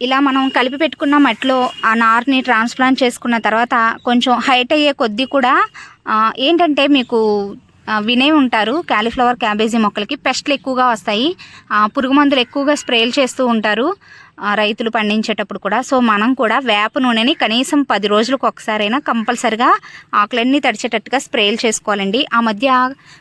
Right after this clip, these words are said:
కంటిన్యూస్గా వర్షాలు వచ్చినప్పుడు ఆ తుఫాన్ల ఎఫెక్ట్కి కొంచెం మొక్కలు, ఆ, అక్కడక్కడ డ్యామేజ్ అయ్యి కొద్దిగా, ఆ, ఆకు అంటే రసం పీల్చే పురుగులు అవి అటాక్ చేసాయి అనమాట. ఇక్కడ చూసారా,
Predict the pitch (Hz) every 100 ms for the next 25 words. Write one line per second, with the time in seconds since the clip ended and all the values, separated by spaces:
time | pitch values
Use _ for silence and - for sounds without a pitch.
0 | - 247 240 285 311 - 262 233 277 262
1 | 254 254 240 285 262 240 254 254 240 247
2 | 220 214 220 226 233 233 247 214 190 -
3 | 339 - - - - - 214 214 208 190
4 | 220 233 226 226 208 202 220 226 220 294
5 | 370 - 214 214 214 202 190 202 - -
6 | - - - 196 190 196 - 185 202 214
7 | 233 214 202 - _ - 196 202 220 220
8 | 262 254 240 247 220 208 220 214 233 185
9 | 214 - 208 196 190 180 190 196 196 226
10 | 214 240 320